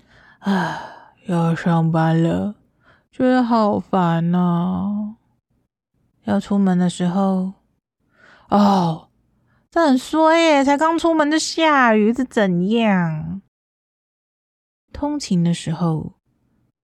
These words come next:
，“到底是什么鬼日子？路上车也太多了吧？”到公司，“哦，什么啊？一早临时又要开什么会？老板真的是很爱浪费时间呢。”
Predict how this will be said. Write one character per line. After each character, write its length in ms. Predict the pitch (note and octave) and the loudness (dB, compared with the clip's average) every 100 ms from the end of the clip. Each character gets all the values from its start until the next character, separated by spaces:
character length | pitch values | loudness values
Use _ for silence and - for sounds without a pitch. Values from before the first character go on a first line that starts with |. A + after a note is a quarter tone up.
| _ _ _ _ _ _ | _ _ _ _ _ _
，“到 240 | F4 E4+ C#4+ | 0 4 4
底 160 | B3+ | 4
是 120 | C4+ | 2
什 120 | D#4 C#4+ | 2 0
么 80 | |
鬼 320 | C#4 C4 A3+ G#3+ | 0 2 4 4
日 240 | C4+ C4+ | 4 2
子？ 200 | A#3+ A#3+ | 2 2
路 400 | C#4+ D4 D4 B3+ | 2 2 2 2
上 180 | C4 A#3+ | 2 0
车 380 | - - F3+ E3+ | -2 -2 0 0
也 60 | |
太 420 | - - D#3+ D3+ | -2 -4 -2 -2
多 340 | D#3+ D3 D3 C#3+ | -6 -8 -6 -6
了 180 | - - | -8 -14
吧？” 340 | - G3+ G3 _ _ _ _ _ _ _ _ _ _ _ _ _ _ _ | -14 -14 -16 _ _ _ _ _ _ _ _ _ _ _ _ _ _ _
到 160 | B3+ A#3 | -4 0
公 220 | A#3+ B3 | 0 -2
司 380 | - A#3 A#3+ B3+ _ _ _ _ _ _ _ _ _ _ | -2 -4 -4 -6 _ _ _ _ _ _ _ _ _ _
，“哦， 220 | B3+ A#3+ - | 2 2 0
什 180 | - A3 | -4 0
么 80 | B3+ | 2
啊？ 240 | D4 A#3 - _ | 2 -2 -8 _
一 120 | D4+ D4+ | -2 2
早 200 | C4+ B3+ | 4 4
临 180 | C#4 | 2
时 160 | C#4+ D4 | 0 0
又 80 | D4+ | 2
要 80 | D4+ | 0
开 300 | D4 D4+ C4+ | 0 0 0
什 100 | A#3 | 0
么 140 | A3 | 0
会？ 320 | C#4 B3+ G3+ - - - | 2 0 -2 -8 -14 -2
老 180 | C#4 | 2
板 180 | D4+ C#4+ | 2 2
真 120 | D4+ | 2
的 60 | C#4+ | 0
是 100 | D4 | -2
很 240 | B3+ G3+ F#3+ | -2 0 2
爱 140 | C4+ | 2
浪 180 | C#4+ A3+ | 2 0
费 160 | C4+ | 0
时 300 | A3+ - E3+ | -2 -2 -4
间 260 | E3 F3+ | -2 0
呢。” 80 | F3 | 0